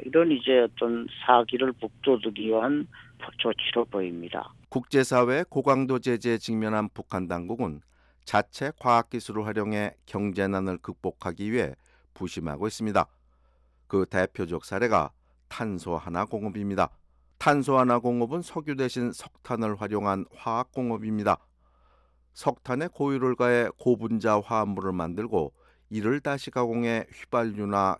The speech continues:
Speaker 2: 경유를 만드는 겁니다. 기초가 되는 메탄올과 일산화탄소가 분자 안에 하나의 탄소를 가진 물질이어서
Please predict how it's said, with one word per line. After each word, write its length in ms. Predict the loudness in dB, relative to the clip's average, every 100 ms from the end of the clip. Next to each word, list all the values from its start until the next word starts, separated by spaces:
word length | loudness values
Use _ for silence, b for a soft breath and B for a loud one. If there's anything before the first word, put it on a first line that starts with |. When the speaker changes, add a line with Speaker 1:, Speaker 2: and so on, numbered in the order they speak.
| _
Speaker 2:
경유를 540 | -6 -2 -2 0 0
만드는 460 | -2 -4 -6 -6 -4
겁니다. 320 | 0 0 0 _ _ _ _ _ _ _ _ _ -6
기초가 400 | -4 2 4 4
되는 280 | 2 0
메탄올과 800 | -4 -6 -6 -2 0 2 4 4 4
일산화탄소가 1040 | -4 -2 0 0 -2 -6 -4 0 4 2 0
분자 520 | 0 0 4 4 4
안에 160 | 2
하나의 460 | -4 -6 -4 -2 -2
탄소를 460 | -4 -8 -6 -2 0
가진 360 | 0 0 -2 -2
물질이어서 760 | -6 -8 -6 -2 0 2 0